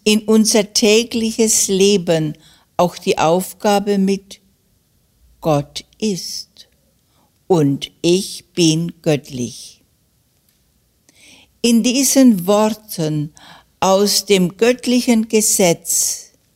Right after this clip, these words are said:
liegt die Bewusstwerdung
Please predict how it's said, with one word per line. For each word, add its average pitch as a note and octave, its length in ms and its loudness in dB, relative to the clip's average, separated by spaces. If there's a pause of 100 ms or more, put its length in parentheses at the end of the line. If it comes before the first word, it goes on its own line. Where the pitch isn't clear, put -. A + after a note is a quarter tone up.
(500)
liegt G3+ 680 -2 (260)
die A#3 80 4
Bewusstwerdung A3 1700 0